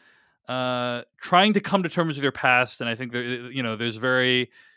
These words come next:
resonant themes in there if you're, especially if you're an Asian American or if you're an immigrant. And so, uh, I,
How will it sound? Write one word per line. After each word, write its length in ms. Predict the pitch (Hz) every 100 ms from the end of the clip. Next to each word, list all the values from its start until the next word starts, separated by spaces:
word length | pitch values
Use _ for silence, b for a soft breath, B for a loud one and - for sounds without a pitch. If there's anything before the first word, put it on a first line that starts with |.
| b _ -
resonant 520 | 127 160 156 165 147
themes 280 | 135 131 131
in 100 | 127
there 380 | 123 123 120
if 240 | 117 113 -
you're, 140 | 123
especially 340 | 113 - 127 127
if 100 | -
you're 80 |
an 80 | 117
Asian 240 | 113 110 120
American 460 | 113 110 - 113
or 20 |
if 100 | 107
you're 80 | 117
an 100 | 107
immigrant. 480 | 107 107 107 104 - -
And 120 | 110
so, 340 | - 120 113 107 b b b -
uh, 380 | 113 113 110 110 - _
I, 440 | - - - -